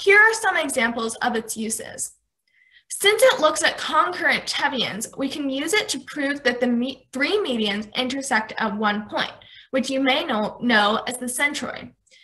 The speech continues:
If you don't know, medians are the lines from each point to the midpoint of the opposite side.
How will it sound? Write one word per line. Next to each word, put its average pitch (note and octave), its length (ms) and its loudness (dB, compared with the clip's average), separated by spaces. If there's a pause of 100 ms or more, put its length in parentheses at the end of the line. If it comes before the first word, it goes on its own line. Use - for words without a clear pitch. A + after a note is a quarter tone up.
(120)
If C#4 140 -2
you C#4 100 4
don't D#4+ 280 4
know, G3+ 360 2
medians F4 600 0
are C4 140 2
the B3+ 80 0
lines A3 480 0
from A3+ 200 -6 (120)
each D#4 320 -6
point C#4 480 -4 (380)
to C#4 100 -2
the A#3 120 4
midpoint A#3+ 600 0 (120)
of A3 120 -2
the A3+ 160 -2
opposite A3+ 500 2
side. A#1 460 0